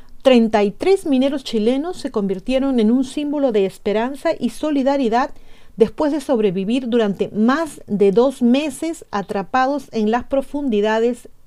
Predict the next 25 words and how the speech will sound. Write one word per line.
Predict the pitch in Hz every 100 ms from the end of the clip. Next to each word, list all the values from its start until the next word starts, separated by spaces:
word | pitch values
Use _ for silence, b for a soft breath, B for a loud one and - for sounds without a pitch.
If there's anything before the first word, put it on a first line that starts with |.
| - -
del | 196 185
desierto | 185 - 214 214 214
de | 185
Atacama. | - - 156 - - - - b b b b b
Hoy, | 214 226 262 294
lejos | 220 220
del | 202 180
torbellino | 196 190 202 277 247
de | 190
la | 175
atención | 185 175 247 240
de | 202
los | 175
medios | 226 254 190
de | 196
comunicación | 285 320 339 - 277 - 233 214
del | 277
mundo | 311 311 233 175
que | 190 175
los | 165
recibió | 185 - 185 226 262 -
en | 196 180
su | - 196
milagrosa | 175 156 151 220 226 247 -
huida, | 285 302 233 254